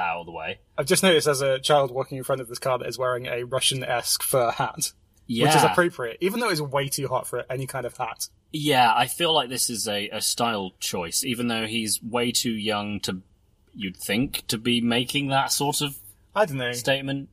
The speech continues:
Speaker 1: but I
Speaker 2: Yeah.
Speaker 1: don't know. I don't know at what point I
Speaker 2: Still,
Speaker 1: actually
Speaker 2: I'm just looking at coincidences that tie into this podcast.
Speaker 1: Yeah, yeah. Um,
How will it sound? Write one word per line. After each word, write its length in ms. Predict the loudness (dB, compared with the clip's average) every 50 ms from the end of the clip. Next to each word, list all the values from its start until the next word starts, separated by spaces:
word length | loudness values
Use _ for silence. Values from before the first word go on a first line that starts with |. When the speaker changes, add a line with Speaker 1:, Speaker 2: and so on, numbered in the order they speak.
| _
Speaker 1:
but 60 | -2 2 2
I 100 | 4 4
Speaker 2:
Yeah. 60 | 2
Speaker 1:
don't 140 | 0 0 -2
know. 180 | -2 -4 -2
I 100 | -2 -2
don't 120 | -2 -2 -2
know 160 | -2 -4 -4
at 60 | -4
what 160 | -6 -6 -6 -6
point 220 | -8 -8 -6 -4
I 80 | 0 2
Speaker 2:
Still, 340 | 4 4 4 4 4 4
Speaker 1:
actually 180 | 2 2 0 -2 0
Speaker 2:
I'm 140 | 0 2 2
just 200 | 4 2 4 4
looking 280 | 2 2 0 0 -2 -2
at 200 | -4 -4 -6 -2
coincidences 840 | 0 2 2 2 2 -2 -4 -4 -6 -6 -6 -6 -4 -4 -6 -6
that 340 | -4 -4 -6 -6 -8 -10 -6
tie 200 | -2 0 0 0
into 240 | 0 -2 -4 -6 -8
this 120 | -8 -6
podcast. 300 | -4 -6 -4 -2 0 2
Speaker 1:
Yeah, 260 | 2 4 4 2 2 0
yeah. 400 | -2 -2 -2 -2 0 2 2 2
Um, 220 | 2 0 -2 -4